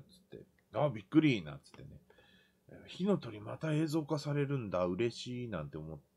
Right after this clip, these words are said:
てまして、えー、で、これが特殊な作りになってて、あの、エンディングが二通りあるっつっ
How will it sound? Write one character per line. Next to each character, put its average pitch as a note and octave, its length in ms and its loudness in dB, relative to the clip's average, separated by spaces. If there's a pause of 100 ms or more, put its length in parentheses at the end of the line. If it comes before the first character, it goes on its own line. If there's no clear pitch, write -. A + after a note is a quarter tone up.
(100)
て A1 160 -12 (540)
ま D2 160 -8
し - 120 -10 (200)
て、 A#2+ 260 -2 (460)
え A#2 340 -4
ー、 - 20 -14
で、 A#2+ 200 4
こ C3+ 160 -2
れ D3 100 2
が C#3+ 420 4 (300)
特 - 240 -8
殊 F3 140 -2
な E3+ 240 2 (520)
作 - 220 -6
り C#3+ 140 2
に F#2+ 160 -2
な D#2 100 -6
っ D2 60 -10
て D2 160 -8
て、 C#2+ 280 -8 (480)
あ G#2+ 120 -8
の、 F2+ 320 -10 (180)
エ E3+ 100 -2
ン G3+ 80 -6
デ G3+ 100 -6
ィ G3+ 80 -4
ン - 20 -4
グ G3 160 2
が F#3+ 100 8
二 F3+ 240 4
通 F3+ 220 6
り E3+ 160 6
あ D#3+ 100 4
る F#2+ 180 0
っ - 60 -20
つ - 120 -20
っ - 0 -